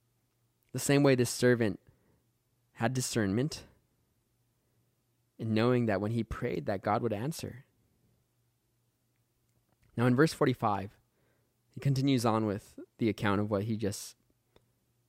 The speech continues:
experienced. He says, "But before I had finished speaking in my heart, there was Rebekah, coming out with her pitcher on her shoulder. And she went down to the well and drew water, and I said to her, 'Please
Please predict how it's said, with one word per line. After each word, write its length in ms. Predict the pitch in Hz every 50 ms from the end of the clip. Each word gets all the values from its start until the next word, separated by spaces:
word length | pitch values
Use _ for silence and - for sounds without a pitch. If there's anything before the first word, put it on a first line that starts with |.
| _ _ _ _ -
experienced. 680 | - - - - 131 151 135 104 90 85 101 - -
He 60 | 113
says, 220 | 110 - 110 107 117
"But 140 | - 117 120
before 380 | 127 120 - - 156 170 165
I 80 | 156 139
had 180 | 135 123 113
finished 340 | - 143 139 131 131 - -
speaking 500 | - - - 143 151 151 - - 160 156
in 140 | 151 143 135
my 160 | 135 135 135
heart, 480 | 117 - - - 95 95 95 95 101 - _ _ _ _ _ _ _ _ _ _ - - _ _ - - _ _ _ _ _ _ -
there 200 | 107 127 139 143
was 180 | 139 127 120
Rebekah, 460 | 117 98 95 82 80 - - - - - - _ _ _ _ _ _ _ _ _ _ _ _ -
coming 300 | - 160 170 175 170 - -
out 220 | - 120 127 117
with 180 | - 123 117 -
her 140 | 131 120 113
pitcher 520 | - - 123 - - - 117 107 104 - -
on 120 | 123 113
her 160 | 110 113 104 98
shoulder. 500 | - - 107 95 85 85 85 87 - - _ _ _ _ _ _ _ _ _ _ _ _ _ _ _ - - _ _ - - _ _ _ -
And 100 | 110 113
she 160 | - - 143
went 260 | 147 170 175 131 131 131
down 500 | 131 120 113 113 117 120 120 123 113 -
to 140 | - 143 127
the 120 | 127 120
well 400 | 110 104 98 95 92 92 101 104 110
and 180 | 117 120 123
drew 260 | 120 117 139 156 175
water, 400 | 160 123 117 110 107 110 113 110
and 180 | 98 - 110 104
I 200 | - 123 156 185
said 320 | 180 - - 170 156 147
to 100 | - 151
her, 200 | 143 143 131 127
'Please 500 | 127 - - - 160 165 160 156 156 -